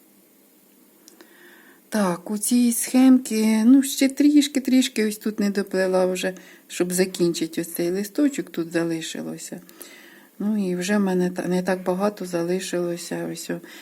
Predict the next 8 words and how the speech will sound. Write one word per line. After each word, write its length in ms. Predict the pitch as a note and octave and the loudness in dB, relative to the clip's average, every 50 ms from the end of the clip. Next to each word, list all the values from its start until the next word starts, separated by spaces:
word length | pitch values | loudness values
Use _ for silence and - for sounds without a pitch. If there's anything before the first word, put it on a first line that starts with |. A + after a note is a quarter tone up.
| - - - | -20 -20 -10
трішки 420 | - F#3 G3 G3 - - - F3 | -6 -4 -2 -2 -2 -2 -4 -6
також 440 | F3+ - F3 F3+ F3+ F3+ F3 E3+ - | -4 -2 -2 -2 -2 -4 -6 -10 -8
залишилось 680 | - - E3 E3 E3+ E3+ F3 - - E3 E3+ E3+ E3 - | -8 -8 -6 -4 -4 -6 -6 -6 -6 -6 -6 -6 -6 -8
до 100 | F3+ E3 | -10 -10
кінця 760 | E3 - - E3+ D#3+ D#3+ D#3+ - - F3 E3 E3 E3+ E3+ F3 - - - - - - - - - | -10 -6 -4 -2 -2 -2 -2 -6 -6 -6 -4 -4 -4 -6 -8 -10 -16 -20 -20 -20 -20 -20 -20 -18
самої 520 | - - - E3 E3 E3+ F3 F3 F3 F3+ F3+ | -12 -8 -4 -4 -2 -2 -4 -4 -4 -6 -6
квіточки. 960 | F3+ - D#3 D3+ D3+ C#3+ C#3 C#3 C#3 - D3 D3 D3 - - - - B2+ C3 C3 C3 C3 - - - - - _ _ _ _ - - - | -6 -6 -4 -2 -2 -2 -4 -6 -10 -14 -14 -14 -12 -14 -14 -14 -12 -10 -10 -10 -10 -12 -14 -16 -20 -20 -20 _ _ _ _ -20 -20 -16
Так, 360 | - D#3 - - - - - | -14 -14 -12 -14 -16 -18 -20